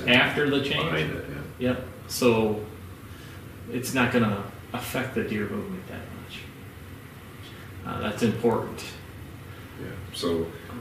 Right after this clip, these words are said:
Speaker 1: we're saying
Speaker 2: <laughs>
Speaker 1: is say it's eighty-five degrees and it's gonna drop to seventy-five degrees the next day.
Speaker 2: Yep.
Speaker 1: So you wanna hunt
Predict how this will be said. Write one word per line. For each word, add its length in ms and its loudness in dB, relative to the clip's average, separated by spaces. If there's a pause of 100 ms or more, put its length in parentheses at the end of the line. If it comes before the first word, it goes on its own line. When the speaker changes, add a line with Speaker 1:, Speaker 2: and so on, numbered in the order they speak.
(380)
Speaker 1:
we're 120 6
saying 480 6 (240)
Speaker 2:
<laughs> 920 -4 (920)
Speaker 1:
is 200 0
say 220 8
it's 480 2 (200)
eighty-five 440 8
degrees 360 -2 (1300)
and 100 -4
it's 120 -2
gonna 240 4
drop 520 6 (540)
to 80 -8
seventy-five 540 4
degrees 260 0
the 80 -4
next 200 -6
day. 160 -6 (280)
Speaker 2:
Yep. 160 2 (440)
Speaker 1:
So 60 -8
you 120 2
wanna 120 4
hunt 200 4